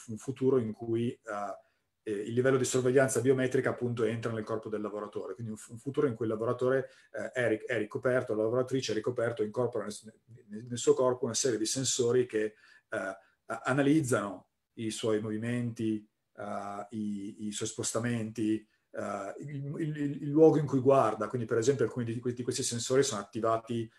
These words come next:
eh, dal fatto che io mi, mi giro mentre porto questi occhiali, per esempio, e guardo una specifica cella, eh, oppure nel caso del capo guardo, guardo uno specifico lavoratore e quello attiva i sensori, comincia, cominciano a catturare informazioni,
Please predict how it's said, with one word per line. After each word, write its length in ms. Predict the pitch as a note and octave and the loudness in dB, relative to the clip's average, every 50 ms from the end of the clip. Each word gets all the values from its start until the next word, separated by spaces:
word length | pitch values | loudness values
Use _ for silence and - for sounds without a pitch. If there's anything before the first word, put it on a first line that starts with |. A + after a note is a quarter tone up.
| _ _ _ _ | _ _ _ _
eh, 100 | - G#2 | -12 -6
dal 160 | G#2+ A2 G#2+ | -4 -4 -2
fatto 260 | - A#2 A2 - - | 0 0 0 0 -2
che 100 | G#2+ A2 | -2 0
io 80 | A2 A2 | -2 -2
mi, 120 | A2 B2 - | -2 -4 -10
mi 160 | A#2+ A2+ A2 | -12 -14 -10
giro 640 | G#2+ G#2 A2 A#2 A#2+ A#2+ A#2+ B2 B2 A2+ - - _ _ - _ _ _ | -8 -6 -2 2 2 4 4 4 4 2 0 -4 _ _ -20 _ _ _
mentre 300 | - A2 A2 A2 A2+ A#2 | -8 -8 -6 -6 -6 -4
porto 280 | - A#2+ A#2 A2 - G#2+ | -4 -4 -4 -4 -4 -4
questi 240 | A2 G#2+ - - | -4 -6 -2 -2
occhiali, 340 | D3+ - - A2+ G#2 G#2+ G#2 | -4 -2 0 -2 -2 -2 -2
per 100 | - C3 | 0 2
esempio, 320 | C#3 A#2+ B2 A#2+ A#2 A2+ G#2+ | 2 2 2 0 0 -2 2
e 40 | |
guardo 320 | G#2 A#2+ A2+ A2+ A#2 A#2 A#2 | 4 4 4 4 4 2 0
una 120 | A2+ A2 | -2 -2
specifica 500 | - - A#2 A2 - A#2+ - B2+ B2 C#3 | -4 -4 -4 -4 -4 -4 -2 -2 -2 0
cella, 580 | - - B2 A2 A2 A2 A#2 B2 B2 B2+ B2+ - _ _ _ _ _ _ _ _ | 0 0 0 0 0 0 0 0 -2 -2 -4 -8 _ _ _ _ _ _ _ _
eh, 120 | - A2 - | -8 -8 -8
oppure 260 | - A2 - C3+ B2+ A#2 | -8 -6 -2 -2 0 0
nel 140 | A2 G#2 | -2 -2
caso 200 | - A2+ A2 G#2 | 0 2 2 4
del 160 | A2 A2 A2 G#2+ | 4 4 4 4
capo 380 | - A#2 A#2 A#2 A2+ - A2 | 2 2 4 4 4 4 4
guardo, 340 | G#2 G#2+ A2+ A#2 A2+ A#2 B2+ | 4 6 4 4 2 -2 -2
guardo 220 | A#2+ B2 B2 B2 | 0 2 2 2
uno 80 | A#2+ A#2+ | 0 -2
specifico 440 | A2+ - B2 A#2+ B2 A#2 A#2 A2+ A#2 | -4 -4 -4 -4 -4 -4 -4 -4 -2
lavoratore 680 | A2 A#2+ C3 C#3+ D3+ C#3+ B2+ A#2 A#2 A#2+ B2+ B2 - - _ _ | -2 0 0 0 0 0 0 0 2 0 0 -2 -6 -12 _ _
e 100 | - A#2 | -10 -2
quello 220 | - C3 C3 C3+ | 0 4 4 4
attiva 540 | A2+ A2 - - C3 A#2+ A2+ B2 A#2+ A#2 C3 | 4 2 -2 -4 -4 -2 0 2 2 2 0
i 80 | A#2+ G#2+ | -2 -4
sensori, 460 | - C3 C3 A#2 - A#2 A#2+ B2+ B2 | -4 -4 -4 -2 -2 0 0 0 -2
comincia, 320 | - A2 G#2+ G#2+ - - - - | -4 -6 -8 -8 -8 -12 -12 -16
cominciano 320 | - - A#2 A#2 A#2 A2+ A2 | -14 -12 -10 -10 -8 -8 -8
a 40 | |
catturare 320 | - A#2 A2 - B2 A2+ A2 | -8 -10 -8 -6 -4 -4 -4
informazioni, 720 | G#2+ - B2 A2+ C#3 C3 - - A2+ A2+ A#2+ A#2 A#2+ A#2 | -6 -6 -6 -4 -4 -6 -4 -2 -2 0 0 -2 -4 -6